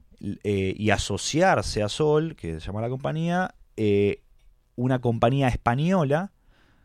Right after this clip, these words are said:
que era la especialista en esto de armar compañías que sean feeder, se le llaman, que le alimenten las compañías troncales.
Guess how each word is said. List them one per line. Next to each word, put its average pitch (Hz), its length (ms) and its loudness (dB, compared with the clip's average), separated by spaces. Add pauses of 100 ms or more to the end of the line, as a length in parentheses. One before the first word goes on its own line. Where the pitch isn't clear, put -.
(120)
que 110 220 0
era 135 160 4
la 123 80 4
especialista 123 1160 0 (400)
en 131 380 0 (140)
esto 120 380 0
de 113 380 4
armar 110 380 0
compañías 123 600 -2
que 113 380 -4
sean 120 320 -4
feeder, 123 540 0
se - 100 -6
le 95 60 -2
llaman, 131 260 -2
que 95 100 -6
le 87 200 0
alimenten 139 640 2
las 107 100 -6
compañías 110 440 -4
troncales. 92 640 -4